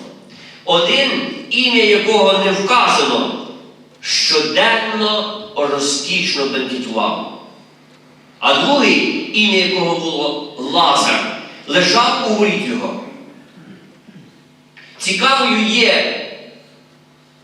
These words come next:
одна така річ у цій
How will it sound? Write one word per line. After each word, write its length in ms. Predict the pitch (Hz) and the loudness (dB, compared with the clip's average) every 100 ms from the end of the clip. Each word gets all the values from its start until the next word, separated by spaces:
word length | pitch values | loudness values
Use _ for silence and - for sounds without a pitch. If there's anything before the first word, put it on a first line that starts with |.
| _ _ - - _ _ _ _ _ | _ _ -20 -20 _ _ _ _ _
одна 400 | - 226 - 214 | -2 0 2 2
така 320 | 190 185 180 233 | 2 2 2 0
річ 140 | - 254 208 | -2 -4 -6
у 20 | 196 | -6
цій 640 | - - - - - | -2 0 0 0 -4